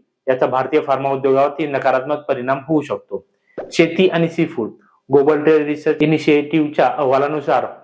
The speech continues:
मत्स्य, मांस आणि प्रक्रिया केलेले सीफूड्स निर्यातीवर सर्वाधिक परिणाम होईल. दोन हजार चोवीस मध्ये भारताची या क्षेत्रातील निर्यात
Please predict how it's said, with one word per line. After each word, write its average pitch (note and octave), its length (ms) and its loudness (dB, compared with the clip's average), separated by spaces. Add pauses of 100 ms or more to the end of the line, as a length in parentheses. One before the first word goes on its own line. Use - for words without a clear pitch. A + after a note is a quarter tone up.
(220)
मत्स्य, C#3 380 0
मांस C3+ 320 -2 (100)
आणि E3+ 160 0
प्रक्रिया E3 400 0
केलेले D3 380 0
सीफूड्स C#3+ 520 -2
निर्यातीवर C#3 500 2 (560)
सर्वाधिक C#3 460 0
परिणाम C3+ 360 -2
होईल. A2 340 -4
दोन C#3 160 0
हजार E3 160 4
चोवीस E3 400 -2
मध्ये D#3+ 240 2
भारताची B2 560 -2
या E3 100 4
क्षेत्रातील C#3+ 480 -4
निर्यात C#3 320 0